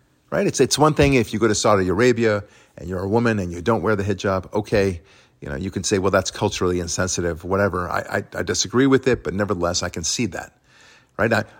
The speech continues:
I, I, I as a Jew, uh, wear a, um, a yarmulke once in a while, right? I, I don't wear it on a daily basis or an hourly basis like Ben Shapiro does, but I, I would, <laughs> I would never imagine that if somebody comes to temple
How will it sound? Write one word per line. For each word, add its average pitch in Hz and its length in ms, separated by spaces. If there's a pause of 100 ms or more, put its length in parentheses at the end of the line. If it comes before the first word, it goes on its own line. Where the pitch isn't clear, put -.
I, - 120 (100)
I, - 140 (100)
I 135 260
as 123 140
a 98 60
Jew, 113 500 (400)
uh, 98 260
wear 104 460
a, 95 320 (120)
um, 80 280
a 90 60
yarmulke 110 420
once 82 240
in 90 60
a 85 60
while, 92 380 (260)
right? 143 300
I, - 180
I 104 40
don't 104 160
wear 104 200
it - 80 (120)
on 101 100
a 95 40
daily 101 320
basis 98 500
or 78 260
an 85 120
hourly 95 280
basis 82 400
like 82 140
Ben 95 140
Shapiro 95 420
does, 85 320 (720)
but 110 260
I, - 100 (100)
I 127 80
would, 135 300 (460)
<laughs> - 500
I 143 60
would 160 140
never 151 520 (280)
imagine 117 460
that 90 100
if - 80
somebody 135 280
comes 113 200
to - 100
temple - 500